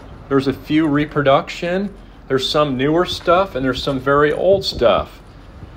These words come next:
There's also a lot of local history stuff like Kansas wellhead signs,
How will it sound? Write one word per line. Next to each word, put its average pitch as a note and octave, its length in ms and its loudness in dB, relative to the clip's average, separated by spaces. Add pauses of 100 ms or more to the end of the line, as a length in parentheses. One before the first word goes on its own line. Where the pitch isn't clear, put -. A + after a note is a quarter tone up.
(140)
There's C3 160 -2
also F#3+ 380 2
a E3+ 60 6
lot E3 280 4
of C#3 180 -2
local E3+ 440 2
history D#3 560 -2
stuff C3 480 0
like B2 260 2
Kansas D3 540 -2
wellhead C#3+ 560 2
signs, D3 760 0